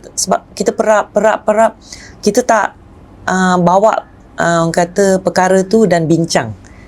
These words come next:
Okey, bila kita tak bawa sesuatu perkara dan bincang secara sahih kepada individu yang terlibat, okey, um, kemarahan tu masih ada pada diri kita.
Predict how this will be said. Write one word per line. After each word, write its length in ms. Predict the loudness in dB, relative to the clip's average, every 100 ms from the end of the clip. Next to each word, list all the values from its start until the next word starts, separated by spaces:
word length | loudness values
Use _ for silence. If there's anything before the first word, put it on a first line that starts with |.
| -12
Okey, 320 | -6 0 0
bila 160 | 2 0
kita 240 | 2 0
tak 160 | 0 0
bawa 400 | 2 4 2 0 -10 -20 -6
sesuatu 400 | 0 0 2 0
perkara 400 | 0 0 2 2
dan 160 | 2 0
bincang 560 | 2 2 2 -2 -2
secara 400 | -4 -4 0 0
sahih 320 | 0 0 0 0
kepada 320 | 0 0 0
individu 480 | 0 4 4 4 2
yang 160 | 2
terlibat, 480 | 0 -2 0 0 -2 -6 -20 -12
okey, 480 | -6 -2 0 0 -2 -12 -20 -20 -20 -20 -20 -6
um, 880 | -2 2 2 2 0 0 0 0 -2 -4 -18 -16 -14 -4
kemarahan 480 | 0 2 2 2 0
tu 80 | 0
masih 320 | 0 0 0
ada 240 | 0 0 0
pada 160 | -2
diri 240 | -2 -2 -2
kita. 320 | -6 -10 -16